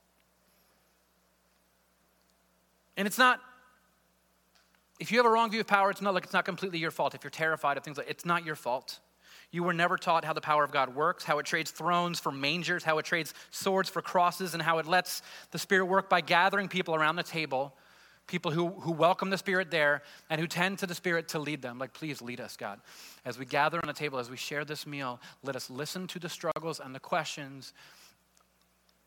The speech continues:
and the doubts that each other has, and Spirit, guide us. Those who are the healers,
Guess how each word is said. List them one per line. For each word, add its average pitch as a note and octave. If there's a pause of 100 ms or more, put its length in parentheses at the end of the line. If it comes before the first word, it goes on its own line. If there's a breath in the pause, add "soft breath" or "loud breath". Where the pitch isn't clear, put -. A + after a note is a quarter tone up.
(200)
and D#3+
the D3+
doubts E3
that E3
each D3+
other D#3
has, C3 (800 soft breath)
and C#3+
Spirit, F3 (280)
guide C#3+
us. A2
Those E3
who E3
are D3+
the C3+
healers, D3+